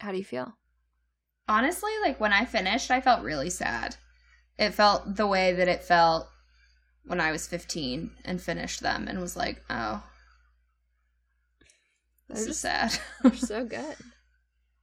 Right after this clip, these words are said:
Speaker 2: They're so good. And, well, and I think the reason it took me so long to finally read book seven was, like, not just that I didn't want it to be over again, but also, like, book seven is frankly, like, not my favorite. It's probably,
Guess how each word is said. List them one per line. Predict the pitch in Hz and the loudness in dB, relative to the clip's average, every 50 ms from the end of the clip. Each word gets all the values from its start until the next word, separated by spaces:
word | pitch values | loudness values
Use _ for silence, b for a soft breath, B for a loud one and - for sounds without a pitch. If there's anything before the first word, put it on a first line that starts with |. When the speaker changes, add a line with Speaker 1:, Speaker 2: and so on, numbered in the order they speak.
| _ _ _ _ _ _ _ _ - | _ _ _ _ _ _ _ _ -8
Speaker 2:
They're | 214 226 247 254 262 | -2 2 2 4 4
so | - - 285 320 370 | 2 2 2 2 2
good. | 277 202 190 180 175 175 165 165 - - | 4 6 8 8 8 8 6 2 0 2
And, | 185 202 208 208 202 196 190 - - _ B B B B B B B | 2 2 2 2 -2 -6 -8 -12 -18 _ B B B B B B B
well, | 247 277 | 6 6
and | 285 285 | 6 6
I | 269 - | 4 4
think | 285 269 262 269 | 2 0 0 0
the | 330 | 0
reason | 330 330 339 339 359 359 | 0 0 0 0 0 0
it | 294 254 | 0 0
took | - 240 233 - | 0 -2 -2 -2
me | 233 226 220 214 202 196 - - - | -2 -2 -2 -2 -4 -6 -8 -10 -10
so | - - - 202 190 180 | -8 -4 -2 0 0 0
long | 175 170 175 180 185 185 180 | 0 2 2 2 2 2 0
to | 190 185 | -6 -6
finally | - - 180 180 180 180 180 175 | -4 -2 -2 0 0 0 -2 -2
read | 165 165 170 165 - | -2 -4 -6 -4 -4
book | 175 170 - - | -6 -6 -6 -4
seven | - - - 175 180 202 202 196 190 | -4 -4 -2 -2 -2 -2 -2 -4 -4
was, | 180 180 180 185 | -2 -2 -2 -2
like, | 180 180 - | -2 -2 0
not | 233 254 269 - - | 0 0 0 0 -4
just | - 190 180 - - | -6 -8 -8 -6 -4
that | 262 285 | -4 -2
I | 311 | -2
didn't | 311 330 330 311 | -2 -4 -4 -4
want | 311 311 311 | -4 -4 -4
it | 311 285 | -6 -8
to | - - | -10 -8
be | - 311 302 | -6 -4 -2
over | 311 311 311 302 311 311 311 | -2 -2 -2 0 0 0 0
again, | 277 302 302 302 302 302 311 285 - | 0 -2 -2 -2 0 0 0 0 2
but | 226 208 196 | 2 4 4
also, | 185 185 196 190 - 262 254 247 | 6 4 4 2 0 0 0 2
like, | 240 208 190 180 185 - B B B B B B B B | 2 0 0 -2 -4 -8 B B B B B B B B
book | 220 214 214 | -2 -2 0
seven | - - 208 202 214 277 330 339 320 | 2 2 4 4 4 2 0 0 0
is | 247 208 185 - - | -2 -4 -4 -8 -10
frankly, | - - 196 190 185 185 196 190 | -6 -4 -4 -4 -4 -6 -6 -2
like, | 185 170 170 175 - | -2 -2 -2 -4 -6
not | 160 165 165 165 165 160 156 - - _ _ - | -4 -2 0 0 0 -2 -4 -6 -12 _ _ -8
my | 185 180 175 | -4 -4 -4
favorite. | 175 - 175 160 - - - - 50 - - _ _ _ _ _ _ _ - | -4 -6 -6 -6 -6 -4 -4 -4 -4 -4 -6 _ _ _ _ _ _ _ -8
It's | 202 190 - | -8 -4 2
probably, | - 220 226 226 233 226 214 202 185 | 4 4 6 6 4 2 2 0 -2